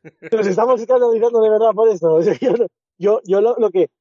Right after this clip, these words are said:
Speaker 2: lo, lo que me sorprende es que solo haya salido un, un escándalo a, a, a la luz que haya sido en, en dos mil veintitrés y no hayan estado saliendo escándalos durante la, los últimos veinticinco años, como ha pasado en la, en la Liga Italiana, donde ha, ha habido equipos descendidos y equipos que han perdido,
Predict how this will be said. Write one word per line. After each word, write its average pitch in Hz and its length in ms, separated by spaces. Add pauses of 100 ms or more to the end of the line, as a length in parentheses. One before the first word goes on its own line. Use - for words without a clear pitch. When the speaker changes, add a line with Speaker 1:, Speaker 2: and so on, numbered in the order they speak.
(120)
Speaker 2:
lo, 208 240
lo 208 200
que 190 100
me 180 100
sorprende 208 340
es - 60
que 240 80
solo 247 180
haya 226 120
salido 190 400
un, 180 400
un 190 160
escándalo 180 500
a, 147 260
a, 151 120
a 160 140
la 151 80
luz 175 220
que 175 100
haya 165 140
sido 180 340
en, 151 220
en 151 100
dos 139 180
mil 151 100
veintitrés 147 420 (400)
y 156 80
no 151 80
hayan 156 160
estado 156 180
saliendo 151 340 (240)
escándalos 170 500
durante 165 280
la, 147 180 (280)
los 160 120
últimos 175 300
veinticinco 170 420
años, 175 160
como 165 160
ha - 20
pasado 170 340
en 160 80
la, 151 220 (320)
en 170 160
la 160 160
Liga 165 480 (280)
Italiana, 180 480
donde 165 300
ha, 160 140
ha 180 80
habido 170 320
equipos 151 320
descendidos 156 380
y 156 40
equipos 139 260
que - 80
han 147 60
perdido, 147 460